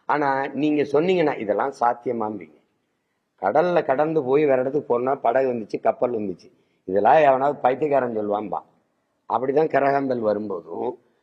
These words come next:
அப்படித்தான் எல்லாம் வரும்போது, ரைட் பிரதர்ஸ் வந்து விண்-, விண்ணூர்தியை கண்டுபிடிக்கும் போதும் ஒரு பத்திரிகையாளரோட பாராட்டி எழுதலையே. தாமஸ் ஆல்வா எடிசன் இந்த மின்சார விளக்கை கண்டுபிடிச்சிட்டாரு. அதை எப்படி சந்தைப்படுத்தினார் தெரியுமா? உங்களை மாதிரி எல்லாரையும் கூட்டி வச்சுக்கிட்டு,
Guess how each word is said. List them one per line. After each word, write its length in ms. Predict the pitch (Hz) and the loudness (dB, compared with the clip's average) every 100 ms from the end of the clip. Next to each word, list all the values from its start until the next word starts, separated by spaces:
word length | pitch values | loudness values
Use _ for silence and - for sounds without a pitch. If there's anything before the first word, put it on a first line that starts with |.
| - | -4
அப்படித்தான் 520 | 110 - 143 127 156 | -4 -2 -2 2 2
எல்லாம் 420 | 131 123 147 151 | 4 4 4 2
வரும்போது, 360 | 127 113 104 101 | 0 -2 0 2
ரைட் 240 | 113 135 | 2 0
பிரதர்ஸ் 300 | - 131 120 | 0 -2 -2
வந்து 200 | 131 135 | -2 -2
விண்-, 420 | 131 123 131 117 104 | 0 0 -2 -4 -4
விண்ணூர்தியை 400 | 123 143 135 131 | -2 -2 0 0
கண்டுபிடிக்கும் 480 | 117 127 143 127 123 | 0 -2 -4 -4 -2
போதும் 320 | 104 92 92 _ _ - | -2 -2 -8 _ _ 0
ஒரு 200 | 127 175 | 2 4
பத்திரிகையாளரோட 680 | 175 180 190 190 196 196 190 | 2 0 2 2 2 2 0
பாராட்டி 420 | 185 175 165 147 | 0 0 0 -4
எழுதலையே. 440 | 156 147 147 127 123 _ _ _ _ _ _ _ _ _ _ _ _ _ _ | -4 -4 -4 -4 -8 _ _ _ _ _ _ _ _ _ _ _ _ _ _
தாமஸ் 380 | 127 156 180 165 | -2 2 2 2
ஆல்வா 220 | 165 151 | 2 2
எடிசன் 500 | 139 127 120 98 127 | 0 -2 -4 -4 -6
இந்த 120 | 127 127 | -4 -2
மின்சார 460 | 139 151 175 165 | -2 0 2 2
விளக்கை 320 | 139 139 143 | 2 -2 -4
கண்டுபிடிச்சிட்டாரு. 1000 | 127 123 147 151 131 - 95 80 92 131 - _ _ - | -2 -2 0 -4 -6 -4 -4 -4 -4 -4 -6 _ _ -2
அதை 180 | 135 | 2
எப்படி 300 | 139 139 175 - | 2 0 -2 0
சந்தைப்படுத்தினார் 680 | 147 160 170 131 - 117 101 | 2 2 2 -2 -4 -4 -2
தெரியுமா? 280 | 101 107 151 | -2 -2 -2
உங்களை 280 | 117 117 | 0 0
மாதிரி 220 | 113 127 127 | 0 0 0
எல்லாரையும் 360 | 113 120 120 | 2 0 -2
கூட்டி 160 | 127 104 | -6 -8
வச்சுக்கிட்டு, 640 | 104 110 98 87 98 107 | -14 -14 -10 -4 -4 -4